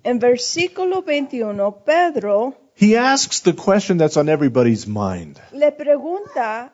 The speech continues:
Speaker 1: a Jesús la pregunta que está en los mentes de los demás.
Speaker 2: "Lord, how many times should I forgive my brother who sins against me?"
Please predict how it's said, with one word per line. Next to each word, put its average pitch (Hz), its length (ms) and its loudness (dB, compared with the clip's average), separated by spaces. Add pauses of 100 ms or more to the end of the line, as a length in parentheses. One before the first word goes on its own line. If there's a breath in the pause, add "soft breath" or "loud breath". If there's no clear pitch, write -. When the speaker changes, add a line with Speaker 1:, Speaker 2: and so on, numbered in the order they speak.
(120)
Speaker 1:
a 277 140 -6
Jesús 269 680 -8
la 302 280 -6
pregunta 269 600 -8
que 240 120 -10
está 311 440 -8
en 269 180 -6
los 277 180 0
mentes 262 560 -8 (200)
de 262 140 2
los 240 260 0
demás. 262 560 -4
Speaker 2:
"Lord, 240 200 6
how 262 180 4
many 262 260 4
times 254 600 2
should 190 160 4
I 185 120 6
forgive 185 440 2
my 175 180 4
brother 190 380 4
who 208 140 4
sins 240 260 0
against 302 460 -6
me?" 143 260 -12